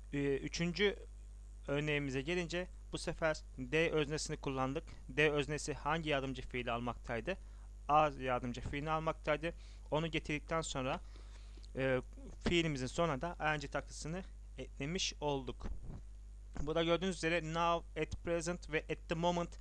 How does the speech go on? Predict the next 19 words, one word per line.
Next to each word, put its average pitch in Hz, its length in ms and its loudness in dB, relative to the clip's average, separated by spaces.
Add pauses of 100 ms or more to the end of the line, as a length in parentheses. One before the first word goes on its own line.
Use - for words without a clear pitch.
(220)
zaman 139 360 0
ifadeleri 156 640 2
yer 147 180 4
almakta. 156 600 0 (600)
Üçü 185 320 0
de 170 200 2 (260)
şu - 220 4
anda 151 460 4 (120)
ya 151 140 0
da 170 200 2
şimdi 156 680 0
gibi 147 220 0
anlamlara 143 560 -2 (240)
gelmekte. 139 560 4 (640)
Genellikle 165 560 6
biz - 200 0
bu - 180 8
zaman 151 260 6
yapısında 135 640 2